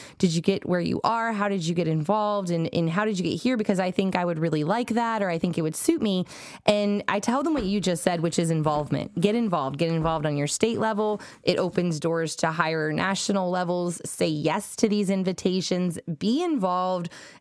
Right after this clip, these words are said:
and, and speak your voice, because it really is truly what brings you to these experiences, yeah?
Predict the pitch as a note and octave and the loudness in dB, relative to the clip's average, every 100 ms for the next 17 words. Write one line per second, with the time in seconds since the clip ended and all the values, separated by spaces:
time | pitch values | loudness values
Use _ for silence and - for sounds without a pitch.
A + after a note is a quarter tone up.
0 | - G3 F#3 - F3+ E3 - A3+ G3 F#3+ | 0 2 0 0 0 0 0 -2 0 0
1 | E3+ A#3+ B3+ - G3 G3 F#3+ F#3 D#4+ G#4 | 2 0 -2 -2 0 2 0 0 0 0
2 | G#3+ G3 - A#3+ A3+ G3 F3 F#3+ F#3+ F3 | -2 -2 -2 0 0 0 0 0 0 0
3 | F3+ D#3+ G3+ E3+ F3+ E3 D#3 - E3 C3+ | -2 0 0 2 0 0 -2 0 0 0
4 | E2 - C#3 D#3+ E3 G3+ | -2 -2 -2 0 -2 -4